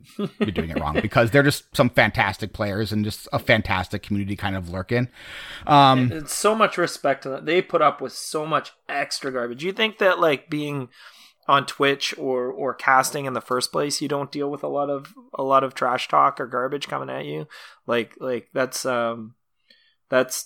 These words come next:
Speaker 2: that's, yeah, it's sad. It's sad and, and amazingly strong people to be able to do that. I, I wouldn't be able to handle that. That's insane.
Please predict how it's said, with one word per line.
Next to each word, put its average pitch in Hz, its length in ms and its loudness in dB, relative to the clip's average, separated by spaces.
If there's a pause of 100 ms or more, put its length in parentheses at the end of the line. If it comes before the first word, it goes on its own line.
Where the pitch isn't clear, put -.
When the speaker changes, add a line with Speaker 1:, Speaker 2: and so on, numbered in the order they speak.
Speaker 2:
that's, - 400 2 (1120)
yeah, 143 180 0
it's - 160 -6
sad. 123 260 4 (140)
It's - 200 -8
sad 147 320 4
and, 131 260 -8
and 131 420 -12
amazingly 131 720 -10 (120)
strong 117 340 -2
people 123 320 -10
to - 120 -18
be 131 80 -4
able 123 160 -4
to 123 100 -6
do 123 160 -8
that. 127 240 -2
I, 127 160 -6 (180)
I 139 140 -8
wouldn't 131 300 -12
be 131 100 -10
able 123 160 -10
to 120 100 -12
handle 117 280 -14
that. 120 220 -12
That's 131 220 -10
insane. 123 360 -14